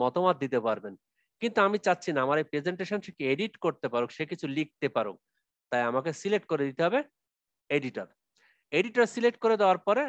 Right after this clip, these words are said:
আমরা just এই যে কপি লিঙ্কে ক্লিক করে এটা কপি করব, করে এটাকে ডান করে দিলাম। এখন এই বিষয়টা আমি যাদেরকে নিয়ে কাজ করতে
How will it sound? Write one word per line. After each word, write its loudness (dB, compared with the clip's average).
আমরা -6
just 0
এই -2
যে 0
কপি 2
লিঙ্কে -4
ক্লিক 0
করে 2
এটা -2
কপি 0
করব, -8
করে 0
এটাকে -6
ডান 2
করে -10
দিলাম। -14
এখন 2
এই 4
বিষয়টা 2
আমি 2
যাদেরকে -2
নিয়ে 2
কাজ 0
করতে -2